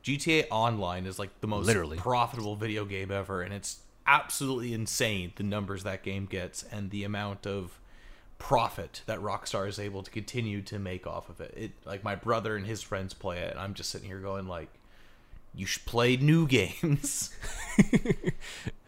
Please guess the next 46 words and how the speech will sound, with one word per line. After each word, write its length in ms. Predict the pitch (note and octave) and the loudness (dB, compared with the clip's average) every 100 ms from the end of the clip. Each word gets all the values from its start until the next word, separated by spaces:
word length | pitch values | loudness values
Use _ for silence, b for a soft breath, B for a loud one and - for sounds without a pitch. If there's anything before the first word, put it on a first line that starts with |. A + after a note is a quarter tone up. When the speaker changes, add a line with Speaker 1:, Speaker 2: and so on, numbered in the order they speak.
| B C#3 - | B -14 -6
Speaker 2:
But 180 | A#2 A2+ | -4 6
Darren, 260 | D#3 F3 | 6 8
it's 120 | G#2+ | 4
a 40 | A2 | 4
new 220 | A#2+ C#3+ | 8 10
experience 520 | C#3+ - - E3 D3+ | 8 6 6 8 10
every 200 | C#3+ C#3+ | 12 10
time 240 | C#3 D3+ D3 | 10 8 8
you 100 | D3 | 6
hop 280 | C#3 C#3+ D3+ | 8 8 8
online. 720 | D#3 D#3+ C4 F#4+ A#2 G#2 G#2 | 6 4 2 2 2 0 -2
Speaker 1:
He 140 | D3+ | -2
was 100 | A#3+ | 0
showing 380 | C#4 - C#3+ G3 | 2 4 6 6
me 160 | G#2 D#2+ | 2 0
on 240 | G2 B2 | 2 2
P 120 | D3 | 2
S 160 | E3 F3+ | 0 0
four, 360 | - F#2+ G#2+ A#3+ | 0 2 4 4
it 140 | C#3+ | 0
takes 260 | - F3+ - | 0 0 0
him, 80 | C4+ | -2
like, 160 | C#4+ - | -2 -6
ten 280 | - E3 D#3 | 0 2 4
minutes 300 | D3+ G#2 - | 2 2 -2
to 120 | B2 | -2
load 220 | A2 A#2 | 2 2
into 260 | A2+ A2 A#2 | 0 0 -2
his 120 | G#2 | 0
online 480 | G#2 G#2 F#2+ G2+ G#2 | 0 2 2 2 0
game. 220 | E2+ E2 | -4 -6
And 80 | E2 | -2
I'm 60 | F#2+ | -2
like, 200 | F#2+ - | -2 -2
"I 140 | - C3+ | 4 6
don't 180 | F#3 | 6
understand 720 | C3+ B2 A#2 - B2+ A2+ F2 F2 | 4 0 0 2 2 2 0 2
how 100 | A2+ | 2
you 120 | G#2+ | 2
guys 240 | G#2 A2 A2+ | 0 6 6
have 80 | |
the 100 | - | 6
Speaker 2:
<laughs> 140 | G#2 A#2+ | 2 0
Speaker 1:
patience 280 | A2+ G2 - | 0 -4 -4
for 140 | F#2 | -4
this." 400 | F2+ E2+ - - | -4 -4 -4 -6